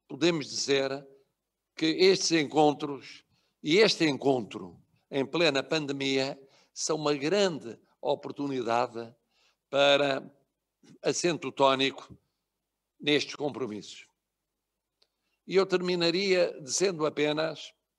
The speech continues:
que ao longo da pandemia tenho sentido que só há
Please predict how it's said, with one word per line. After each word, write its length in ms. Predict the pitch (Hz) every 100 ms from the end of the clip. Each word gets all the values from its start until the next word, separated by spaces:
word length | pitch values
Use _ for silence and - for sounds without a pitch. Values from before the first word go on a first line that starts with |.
| _ _ _ _
que 100 | 165
ao 120 | 165
longo 320 | 185 208 160
da 120 | 175 -
pandemia 680 | 160 156 151 143 143 143 - - _ _ _ _ _ _ _ _
tenho 320 | - 180 165 147
sentido 1000 | - 196 202 160 151 135 113 104 87 _ _ _ _ _ _ _ _ _ _ _ _ _ _ _ _ _ _ _
que 80 | -
só 360 | - 180 175 196
há 360 | 175 117 -